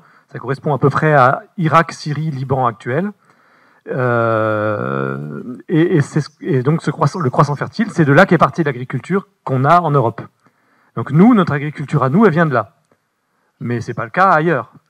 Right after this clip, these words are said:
Enfin, c'est malheureusement un peu le cas ailleurs aussi, parce que notre agriculture européenne, on l'a imposée à l'ensemble du monde. On l'a imposée à l'ensemble du monde, euh, au seizième siècle,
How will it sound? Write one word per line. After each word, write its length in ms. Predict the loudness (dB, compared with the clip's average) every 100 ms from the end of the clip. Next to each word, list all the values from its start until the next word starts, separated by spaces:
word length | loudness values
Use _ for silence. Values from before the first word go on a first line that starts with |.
| _ _ -6
Enfin, 220 | -6 -6 _ _ _ -18
c'est 220 | 0 4
malheureusement 540 | 8 8 8 6 6
un 60 | 4
peu 120 | 4
le 60 | 0
cas 160 | 2
ailleurs 280 | 2 4 2
aussi, 360 | 2 0 -4 -4 _ _ -8
parce 160 | -6
que 100 | 0
notre 220 | 0 0 -2
agriculture 520 | -6 -10 -12 -6 -4
européenne, 440 | -4 -2 2 2
on 80 | 2
l'a 100 | 0
imposée 380 | 0 -2 2 2
à 40 |
l'ensemble 300 | 2 -2 -6
du 80 | -6
monde. 260 | -8 -10 -16 _ _ _ _ _ _
On 80 | -2
l'a 120 | 0
imposée 300 | 2 2 2
à 220 | 2 2 2
l'ensemble 300 | 0 -2 -2
du 100 | -2
monde, 360 | -2 -4 -6 -12 _ _ -12
euh, 520 | -8 -6 -4 -6 -8 -4
au 140 | -2
seizième 360 | 0 -2 -4 -4
siècle, 580 | -2 -2 -2 -8 -12